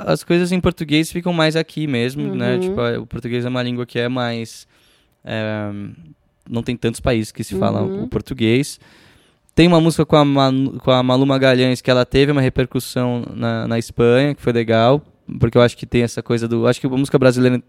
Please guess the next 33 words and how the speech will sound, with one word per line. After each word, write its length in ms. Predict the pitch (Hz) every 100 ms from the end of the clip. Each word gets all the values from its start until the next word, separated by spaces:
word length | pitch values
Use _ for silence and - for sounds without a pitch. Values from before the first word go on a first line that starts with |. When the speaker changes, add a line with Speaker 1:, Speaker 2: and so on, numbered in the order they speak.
| _ _ _
Speaker 1:
que 140 | - 123
vai 160 | 123
bem 100 | 123
lá 100 | 123
fora 220 | 117 123 120
é 20 |
muito 160 | 127 131
bossa 260 | 127 -
nova, 460 | 123 120 135 135 120
os 100 | 117
Speaker 2:
Aham. 80 | -
Speaker 1:
clássicos. 680 | 117 123 139 165 175 143 - - - - -
Então 160 | 120
ela 120 | 127 131
entrou, 320 | 120 135 135
acho 140 | 120
que 80 | -
nesse 240 | 127 -
lugar, 460 | 123 117 117 117 117
assim, 240 | 113 117
do 80 | 117
M 100 | 117
P 160 | 113 113
B, 240 | 110 127
a, 160 | 135 120 - - _ -
teve 200 | 120 117
essa 240 | 120 -
música 220 | 123 117
que 140 | 120 120
foi 160 | 120
bem 200 | 110 117
lá 120 | 117
fora. 500 | 113 - 113 123 143